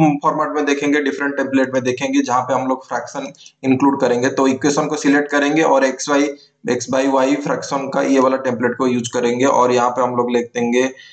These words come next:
four by nine। तो देख सकते हो different template में किस तरह का आ रहा है। अगर और भी एक ठो different template में जाना चाहते हो equation को लिखने के लिए, अ, fraction को लिखने के लिए, तो वहाँ पे आपको insert में जाना पड़ेगा, equation में जाना पड़ेगा और यहाँ पे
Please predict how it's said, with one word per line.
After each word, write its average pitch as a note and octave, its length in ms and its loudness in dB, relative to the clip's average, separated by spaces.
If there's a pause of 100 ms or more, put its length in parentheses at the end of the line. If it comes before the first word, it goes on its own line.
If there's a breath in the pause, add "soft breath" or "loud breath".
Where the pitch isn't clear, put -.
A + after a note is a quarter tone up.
(300 loud breath)
four C3+ 380 2
by B2 340 2 (520)
nine। A2 540 0 (500 loud breath)
तो C#3+ 80 0
देख D3+ 200 2
सकते F3 280 0
हो G3 40 4
different E3 340 0
template D3 280 2
में D3 160 2
किस - 180 -6
तरह C3+ 120 -2
का C3+ 120 -4
आ B2+ 220 2
रहा B2+ 100 -2
है। C3+ 80 -4 (380 loud breath)
अगर C3+ 140 0
और E3 380 0
भी G3 120 2
एक G3 160 2
ठो G3 60 4
different E3+ 340 2
template D#3 340 -2
में D#3 100 2
जाना C3+ 240 0
चाहते C3+ 320 -4
हो C3+ 80 2
equation C3+ 420 -2
को C3 100 -2
लिखने C3 320 0
के C3 100 -6
लिए, B2+ 160 2 (540 loud breath)
अ, B2 160 2
fraction D#3 380 -2
को D3 100 0
लिखने C#3 300 0
के B2+ 80 -4
लिए, C3 120 0
तो C3+ 120 -2
वहाँ C3 100 4
पे C3+ 100 -2
आपको C#3 260 -2
insert C#3 340 0
में C#3+ 100 0
जाना C#3 220 0
पड़ेगा, C#3+ 300 2
equation C#3 400 -2
में C3+ 100 -2
जाना B2+ 240 0
पड़ेगा B2+ 340 0
और B2+ 400 2
यहाँ B2 200 0
पे B2+ 220 -2